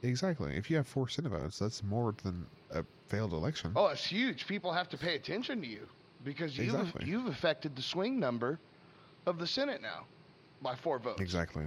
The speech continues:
Speaker 1: Oh, yeah. And, I mean, honestly, that doesn't sound like a whole lot, but that really, truly is. And especially these
Speaker 2: It,
Speaker 1: days
Speaker 2: it
Speaker 1: when
Speaker 2: can be a
Speaker 1: it's
Speaker 2: lot. Yeah, one can be a
Speaker 1: Yeah.
Speaker 2: lot, man.
Speaker 1: Yeah. Especially when we have, it's fifty fifty, you know, like,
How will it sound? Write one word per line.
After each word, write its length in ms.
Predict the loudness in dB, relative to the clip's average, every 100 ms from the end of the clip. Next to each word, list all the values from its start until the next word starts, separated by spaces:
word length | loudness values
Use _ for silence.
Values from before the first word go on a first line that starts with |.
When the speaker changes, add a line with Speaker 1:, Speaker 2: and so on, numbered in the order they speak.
| -4 -10 -6 0
Speaker 1:
Oh, 120 | 0
yeah. 280 | 0 -4 -8 -12 -20 -20 -20 -20 -20 -8 -2
And, 200 | 0 2
I 20 | 2
mean, 280 | 2 0 -4
honestly, 600 | 0 2 2 2 2 2 0 2
that 180 | 2 4
doesn't 280 | 4 2
sound 380 | -2 -2 0 2
like 140 | 2 4
a 80 |
whole 160 | 4 4
lot, 320 | 2 2 2
but 220 | 0 0 0
that 180 | -2 0
really, 440 | 0 2 2 2
truly 320 | 0 0 0 0
is. 200 | 0 -2
And 140 | -6 -4
especially 400 | -2 0 0 0
these 140 | 2 4
Speaker 2:
It, 80 |
Speaker 1:
days 160 | 4 6
Speaker 2:
it 80 | 4
Speaker 1:
when 80 | 4
Speaker 2:
can 180 | 2 2
be 220 | 0 -2
a 100 | -4 -2
Speaker 1:
it's 180 | 0 2
Speaker 2:
lot. 560 | 2 2 2 0 -2 -6 -8 -8 -6
Yeah, 140 | -6 -4
one 480 | 2 8 8 8 4
can 200 | 2 2
be 80 | 2
a 60 |
Speaker 1:
Yeah. 60 | 2
Speaker 2:
lot, 320 | 0 -2 -4
man. 380 | -2 0 0 -4 -12 -20 -4
Speaker 1:
Yeah. 280 | -2 0 0 -4 -12 -12 -12 -12 -6
Especially 420 | 0 2 2 4
when 180 | 4 4
we 80 | 4
have, 380 | 4 2 0 0
it's 220 | -2 0
fifty 240 | -2 0 0
fifty, 300 | 0 0 0
you 160 | 0
know, 320 | 2 2 0 0
like, 140 | -2